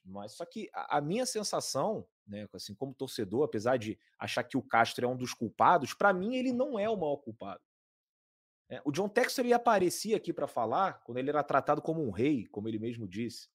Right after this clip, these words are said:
né? E aí ele falou top seis investimento do futebol brasileiro, em noven-, em dois mil e vinte e cinco a meta é top três do futebol brasileiro, né?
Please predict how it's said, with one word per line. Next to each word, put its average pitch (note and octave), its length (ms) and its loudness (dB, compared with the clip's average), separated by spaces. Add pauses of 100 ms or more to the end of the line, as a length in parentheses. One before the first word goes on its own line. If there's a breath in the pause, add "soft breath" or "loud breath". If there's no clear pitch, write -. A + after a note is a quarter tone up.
(520)
né? G#2+ 260 -8
E G2+ 160 0
aí A2+ 200 6
ele F3 120 6
falou D#3+ 440 4
top - 340 -4
seis D#3+ 360 0
investimento A2+ 580 -4
do G#2 60 -16
futebol A2 380 -8
brasileiro, A#2 580 2
em C3 60 0
noven-, B2+ 380 0
em A2+ 240 -2
dois A2 280 -2
mil D#3+ 120 -4
e - 20 -4
vinte A#2+ 180 -8
e - 20 -12
cinco D3 440 -6 (300 soft breath)
a A2 120 8
meta C3+ 320 2
é - 20 4
top C3+ 360 -2
três D3 400 2
do A2 100 -4
futebol A#2 400 -2
brasileiro, A2 760 2 (340 soft breath)
né? C#3+ 220 -4